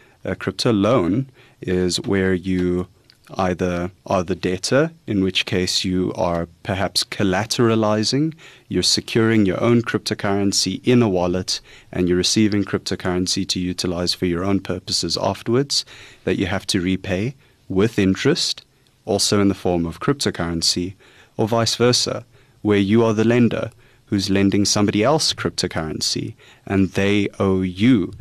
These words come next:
interest off the back of that, also in the form of cryptocurrency. Now, when we talk about a crypto loan in particular,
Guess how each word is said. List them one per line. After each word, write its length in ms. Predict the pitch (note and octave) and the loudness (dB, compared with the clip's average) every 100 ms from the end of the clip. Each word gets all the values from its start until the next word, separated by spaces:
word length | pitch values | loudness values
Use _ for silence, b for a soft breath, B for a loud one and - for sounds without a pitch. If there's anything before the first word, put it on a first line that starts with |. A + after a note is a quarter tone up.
| B - | B -2
interest 720 | G2 F2+ - E2 - - - _ - | 0 0 -2 -2 -2 -4 -8 _ -8
off 220 | F2+ - | -8 -4
the 80 | F2 | -2
back 260 | F2+ F2+ | -2 -2
of 60 | F#2 | -4
that, 320 | F2 G#2+ A#2+ - | -2 -4 -4 -6
also 340 | C3 A#2+ - G2 | 0 0 2 2
in 100 | F2+ | 0
the 60 | |
form 300 | F2+ F2+ E2 | -2 -4 -2
of 120 | E2 | -6
cryptocurrency. 880 | - F2 - F2 D#2 - - - A#2+ B B B B - | -6 -6 -6 -8 -6 -6 -6 -6 -8 B B B B -2
Now, 380 | G#2 G2 G2 G2+ _ _ _ _ _ - | 0 2 0 -2 _ _ _ _ _ -10
when 380 | B2 A#2 C#3 D#3+ | 0 4 6 6
we 140 | F3 | 4
talk 340 | E3 A#2+ G#2+ - | 2 0 0 0
about 540 | G2 F#2 F#2+ - - b b _ | 0 0 0 -4 -8 b b _
a 80 | A#2+ | -10
crypto 460 | - G#2+ - - F2 | -6 -4 -2 -4 -2
loan 440 | F#2 A2 A2 F#2+ | -2 0 2 0
in 100 | F#2+ | -2
particular, 720 | - - A#2+ A#2 G#2 - - | -6 -4 -2 0 -2 -2 -6